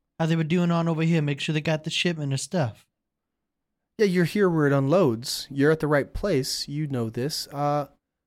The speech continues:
Speaker 2: why is it facing forward? Why aren't you putting it into one of the, the hangar bays to be unloaded?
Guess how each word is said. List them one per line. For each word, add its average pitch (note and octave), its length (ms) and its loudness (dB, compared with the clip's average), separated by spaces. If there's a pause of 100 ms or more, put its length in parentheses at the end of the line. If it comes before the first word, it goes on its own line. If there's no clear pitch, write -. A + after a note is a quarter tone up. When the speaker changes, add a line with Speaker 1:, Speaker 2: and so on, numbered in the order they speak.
(220)
Speaker 2:
why D#3 240 4
is E3+ 140 2
it - 140 -6 (840)
facing D#3+ 340 2
forward? D3+ 440 -2
Why C#3 100 2
aren't D#3 220 0
you D#3+ 60 -6
putting D#3 220 0
it D3+ 40 -2
into C#3 180 -6
one C#3 100 -2
of B2+ 60 -2
the, B2+ 200 -4 (160)
the A#2 140 -6
hangar D#3 320 0
bays G2 420 -8 (1200)
to A#2 180 0
be B2+ 160 0
unloaded? B2+ 440 0